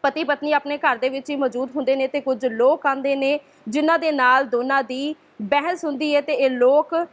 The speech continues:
ਉਹਨਾਂ ਤੇ ਹਮਲਾ ਕਰ ਦਿੰਦੇ ਨੇ, ਜਿਸ ਦੇ ਵਿੱਚ ਪਤੀ ਪਤਨੀ ਦੀ ਮੌਤ ਹੋ ਗਈ ਹੈ। ਮ੍ਰਿਤਕਾਂ ਦੀ ਪਹਿਚਾਣ ਬਬਲੂ ਅਤੇ ਪਤਨੀ ਮਨਸੂਰਾ ਵਜੋਂ ਹੋਈ ਹੈ। ਦੱਸਿਆ ਜਾ ਰਿਹਾ ਕਿ ਪੁਰਾਣੀ ਰੰਜਿਸ਼ ਸੀ ਇਹਨਾਂ ਦੇ ਨਾਲ। ਹੱਤਿਆ ਸਮੇਂ ਜੋ ਚਸ਼ਮਦੀਦ ਮੌਕੇ ਤੇ ਮੌਜੂਦ ਸੀ, ਉਹਨਾਂ ਵੱਲੋਂ ਦੱਸਿਆ ਗਿਆ ਕਿ ਤਿੰਨ ਵਿਅਕਤੀ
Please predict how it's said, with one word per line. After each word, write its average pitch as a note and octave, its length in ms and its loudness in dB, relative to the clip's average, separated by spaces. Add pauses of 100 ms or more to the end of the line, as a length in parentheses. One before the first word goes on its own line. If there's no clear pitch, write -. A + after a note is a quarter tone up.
(240)
ਉਹਨਾਂ C#4+ 240 2
ਤੇ D#4 120 -2
ਹਮਲਾ C4+ 320 0
ਕਰ C4+ 180 2
ਦਿੰਦੇ C#4 320 -2
ਨੇ, D4 140 0
ਜਿਸ B3 180 -2
ਦੇ C#4 120 0
ਵਿੱਚ C4+ 280 -4
ਪਤੀ C4 320 -2
ਪਤਨੀ B3+ 340 -2
ਦੀ C4+ 140 -4
ਮੌਤ B3+ 300 0
ਹੋ C#4+ 80 2
ਗਈ B3+ 140 -4
ਹੈ। C#4+ 40 2
ਮ੍ਰਿਤਕਾਂ C4+ 380 -2
ਦੀ C4+ 100 -6
ਪਹਿਚਾਣ B3+ 520 -2
ਬਬਲੂ B3 460 -2
ਅਤੇ C4+ 160 -2
ਪਤਨੀ C4 360 -2
ਮਨਸੂਰਾ B3+ 460 0
ਵਜੋਂ C4+ 400 -2
ਹੋਈ C4 220 0
ਹੈ। C#4+ 60 0
ਦੱਸਿਆ C4 340 -2
ਜਾ B3 240 0
ਰਿਹਾ C4 140 0
ਕਿ D#4 280 -4 (380)
ਪੁਰਾਣੀ D#4+ 420 4
ਰੰਜਿਸ਼ C#4 400 -2
ਸੀ E4 140 0
ਇਹਨਾਂ D4 320 2
ਦੇ D4 100 0
ਨਾਲ। C#4 340 4
ਹੱਤਿਆ C#4+ 260 0
ਸਮੇਂ C#4 440 0 (300)
ਜੋ D4+ 140 2
ਚਸ਼ਮਦੀਦ D4+ 560 0
ਮੌਕੇ C4+ 280 0
ਤੇ D4 120 -2
ਮੌਜੂਦ B3+ 380 -2
ਸੀ, D#4+ 140 -2
ਉਹਨਾਂ C4 260 0
ਵੱਲੋਂ C4 180 0
ਦੱਸਿਆ B3 280 0
ਗਿਆ B3 160 0
ਕਿ C#4 160 -6
ਤਿੰਨ D#4 320 0
ਵਿਅਕਤੀ C#4+ 560 -2